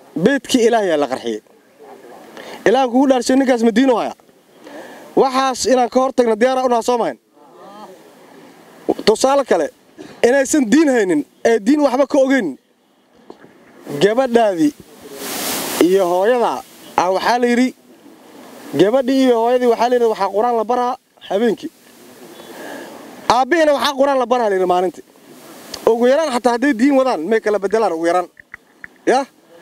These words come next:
Oo gabdhaha la baro, een, Qur'aanka, een, ee, maalintii,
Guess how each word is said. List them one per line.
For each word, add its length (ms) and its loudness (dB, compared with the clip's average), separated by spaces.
Oo 120 4
gabdhaha 360 0
la 120 -2
baro, 240 0
een, 260 0
Qur'aanka, 420 0
een, 220 2
ee, 80 0
maalintii, 440 -2